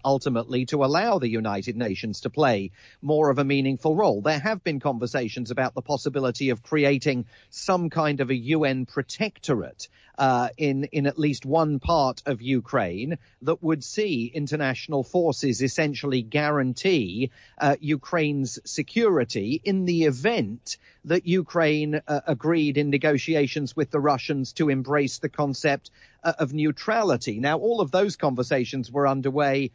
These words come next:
before the scale of the horrors in Bucha was revealed over the weekend, and with President Zelensky saying there is more to come, it's hard to know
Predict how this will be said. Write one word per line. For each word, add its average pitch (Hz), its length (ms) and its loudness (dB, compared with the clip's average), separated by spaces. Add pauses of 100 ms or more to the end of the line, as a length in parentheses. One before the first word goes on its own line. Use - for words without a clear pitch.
(260)
before 151 680 2
the 135 120 -6
scale 123 640 2
of 131 140 -4
the 123 100 0
horrors 127 540 0
in 131 220 -4
Bucha 135 640 0
was 127 240 0
revealed 135 460 4
over 131 220 4
the 123 100 2
weekend, 123 760 -2
and 135 220 -2
with 143 160 -2
President 147 460 0
Zelensky 151 520 -2
saying 135 480 0 (340)
there 151 280 4
is 131 120 0
more 151 260 2
to 123 120 -6
come, 123 560 0 (100)
it's 147 180 -6
hard 175 320 -2
to 147 100 0
know 131 540 2